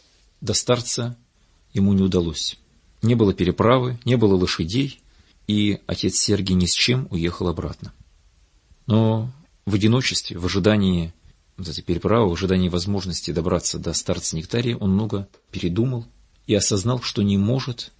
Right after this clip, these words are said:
снять с себя этот груз, не может бросить это бремя,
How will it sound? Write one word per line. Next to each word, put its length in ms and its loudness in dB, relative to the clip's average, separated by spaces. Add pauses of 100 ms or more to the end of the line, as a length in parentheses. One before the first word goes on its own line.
(160)
снять 440 -2
с 60 -4
себя 260 -2
этот 220 -4
груз, 320 -6
не 100 0
может 260 0
бросить 320 -2
это 160 0
бремя, 440 -2